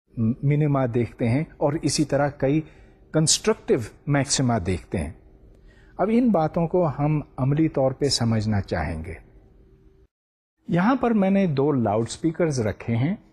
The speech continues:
اور ان لاؤڈ سپیکرز کو اس ایمپلیفائر کے ساتھ connect کیا ہے۔ ایمپلیفائر آڈیو جنریٹر کے ساتھ ج-، جڑا ہوا ہے اور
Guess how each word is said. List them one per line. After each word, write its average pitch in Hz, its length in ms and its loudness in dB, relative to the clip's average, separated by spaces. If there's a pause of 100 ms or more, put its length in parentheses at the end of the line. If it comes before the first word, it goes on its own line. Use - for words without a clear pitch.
(160)
اور 139 300 0
ان 156 220 0
لاؤڈ 123 280 0
سپیکرز 151 480 -2
کو 147 240 -2 (360)
اس 151 300 0
ایمپلیفائر 131 640 -2
کے 143 160 -2
ساتھ 117 360 0
connect 101 360 -2
کیا 80 280 -4
ہے۔ 85 60 -8 (1500)
ایمپلیفائر 165 640 2 (840)
آڈیو 151 320 2
جنریٹر 131 600 0
کے 147 180 0
ساتھ 110 400 -2 (240)
ج-، 113 260 -2
جڑا 107 280 0
ہوا 92 220 0
ہے 147 60 2 (640)
اور 139 180 2